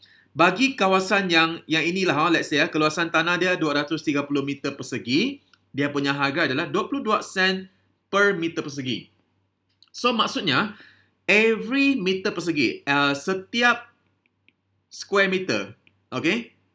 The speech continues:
orang ku-, uh, orang tu kena bayar dua puluh dua sen. Ah, itu maksud dia lah,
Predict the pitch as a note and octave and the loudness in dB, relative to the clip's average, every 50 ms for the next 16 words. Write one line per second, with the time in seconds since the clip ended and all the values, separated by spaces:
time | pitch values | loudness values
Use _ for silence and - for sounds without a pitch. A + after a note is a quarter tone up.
0 | _ _ _ - C3+ C#3+ D3+ F3+ F#3+ F#3+ F#3+ F#3+ G3+ G3 G3+ - - C#3+ - - | _ _ _ -2 0 2 2 2 2 0 -2 -4 -4 -6 -4 -4 -4 -2 -2 0
1 | D3+ E3+ F#3 F3+ F#3+ - - D#3 D3+ C#3+ C3 B2 B2+ C3 F3 A#3+ C4 - _ _ | 0 -2 -2 -4 -6 -6 -6 -4 -4 -2 -2 -2 0 0 -2 -4 -6 -10 _ _
2 | _ _ _ _ _ _ _ _ _ _ _ _ _ _ _ _ _ _ _ _ | _ _ _ _ _ _ _ _ _ _ _ _ _ _ _ _ _ _ _ _
3 | _ _ - A#2+ B2 - - C3+ B2+ A#2 A#2+ A2+ A#2 - A#2+ G#2 G2 - G#2 G2+ | _ _ -8 -6 -6 -6 -4 -4 -4 -4 -4 -6 -6 -6 -6 -6 -6 -6 -8 -8
4 | G#2+ A2 - C3+ C3 B2 - - A2+ B2 A#2+ C3 D#3+ E3+ D#3 | -8 -8 -8 -8 -8 -8 -8 -8 -6 -4 -2 -2 -2 -4 -6